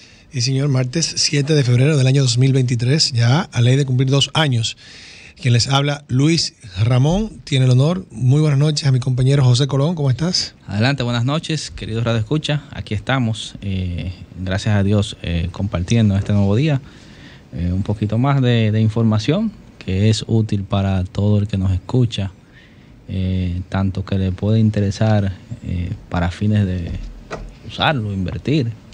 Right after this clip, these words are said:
Speaker 1: Claro.
Speaker 2: como para conocimiento per se.
Speaker 1: Ya el martes que viene vamos a cumplir dos años.
Speaker 2: Dos años
Speaker 1: Ujú.
Speaker 2: ya.
Speaker 1: Al aire.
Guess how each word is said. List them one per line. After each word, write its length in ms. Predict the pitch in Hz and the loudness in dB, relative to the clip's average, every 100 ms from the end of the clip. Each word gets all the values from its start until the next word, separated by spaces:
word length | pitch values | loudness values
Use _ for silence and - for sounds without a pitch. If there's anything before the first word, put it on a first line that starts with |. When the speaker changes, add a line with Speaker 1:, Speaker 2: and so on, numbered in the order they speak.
| - - - - | -20 -20 -18 -12
Speaker 1:
Claro. 260 | 87 110 143 | -10 -10 -12
Speaker 2:
como 220 | - 175 170 | -2 0 2
para 180 | 156 | 0
conocimiento 600 | 135 131 123 117 113 110 | 0 -2 -2 0 0 0
per 180 | 107 92 | -2 -6
se. 100 | - - - - - - - - - | -8 -14 -18 -10 -8 -8 -14 -20 -4
Speaker 1:
Ya 260 | 104 117 123 | 2 4 4
el 60 | 127 | 2
martes 260 | 135 131 | 0 0
que 80 | 139 | 0
viene 240 | 131 139 135 | 2 2 2
vamos 240 | 135 135 | 0 2
a 20 | |
cumplir 220 | 123 127 131 | 2 2 2
dos 220 | 127 - | 2 0
años. 460 | 170 147 131 147 80 85 | 0 2 2 0 -6 -4
Speaker 2:
Dos 340 | 117 123 - - | -2 -4 -6 -6
años 400 | 95 110 104 107 | 0 2 4 4
Speaker 1:
Ujú. 80 | 143 | 2
Speaker 2:
ya. 160 | 85 87 - - - 117 | 0 -4 -12 -18 -8 -2
Speaker 1:
Al 80 | 135 | 2
aire. 240 | 139 139 | 2 0